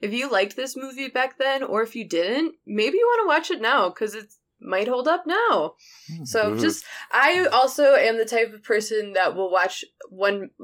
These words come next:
Speaker 1: a movie once, and then I'm like, "Okay, I've seen it. I know what it's about. Like it, I'm done." Whereas my co-host, he will rewatch movies, e-,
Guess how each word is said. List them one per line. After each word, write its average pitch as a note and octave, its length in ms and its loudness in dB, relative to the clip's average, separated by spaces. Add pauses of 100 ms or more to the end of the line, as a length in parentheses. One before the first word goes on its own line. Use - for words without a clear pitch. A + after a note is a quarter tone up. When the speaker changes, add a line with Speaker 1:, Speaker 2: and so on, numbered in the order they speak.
Speaker 1:
a G#3+ 80 2
movie A3 300 0
once, E3+ 380 -2
and G3+ 120 2
then G3 140 2
I'm F3+ 140 0
like, E3+ 200 -4
"Okay, G3+ 360 4
I've F3 160 0
seen G#3+ 200 -2
it. G#3+ 220 0
I F#3+ 80 -2
know F#3+ 160 0
what F3 140 0
it's F3 180 -4
about. G3+ 400 0
Like F#3+ 240 0
it, F#3+ 240 -2
I'm F3+ 160 -4
done." E3 300 -4 (340)
Whereas G#3 240 2
my G#3 140 -2
co-host, A3+ 580 0
he A3+ 240 -6
will G#3+ 220 0
rewatch F#3+ 440 0
movies, E3+ 540 -8
e-, - 220 -8